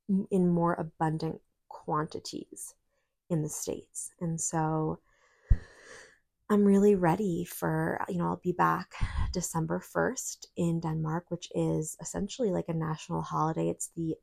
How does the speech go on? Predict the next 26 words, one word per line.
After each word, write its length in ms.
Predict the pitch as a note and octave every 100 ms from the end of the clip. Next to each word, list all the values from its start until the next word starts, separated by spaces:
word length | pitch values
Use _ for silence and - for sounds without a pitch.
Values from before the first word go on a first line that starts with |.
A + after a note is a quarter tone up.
| -
beginning 540 | E3+ - E3 D#3+ E3 D#3
of 180 | D#3 - - _
December, 680 | F3 - C#4 C4 C#4 C4+ G#3+
which 200 | F#3 -
is 360 | E3+ D#3+ E3 - _ _ _ _ -
just 280 | F3+ E3+ - _ _ _ -
a 60 |
month 360 | F3+ F3 D#3+ F3
of 160 | F3 -
Christmas, 640 | D#3+ - D#3+ D#3 D#3 -
you 80 | E3
know, 160 | D#3 -
every 240 | F3+ F3 F3+
weekend, 680 | G3 A3 F#3 E3+ D#3+ D#3+ -
and 240 | D#3+ D#3 - _ _ _ _
just 240 | - - G#4+
the, 160 | F4+ -
the 120 | G#3
magic 600 | G3+ F3+ E3 F3 E3+ E3+
and 120 | E3
the 60 | E3+
coziness 640 | - - E3+ E3+ D#3+ D#3
and 120 | D#3+ D#3+
the 60 |
sweetness 640 | - - E3 - - F3 -
that 160 | -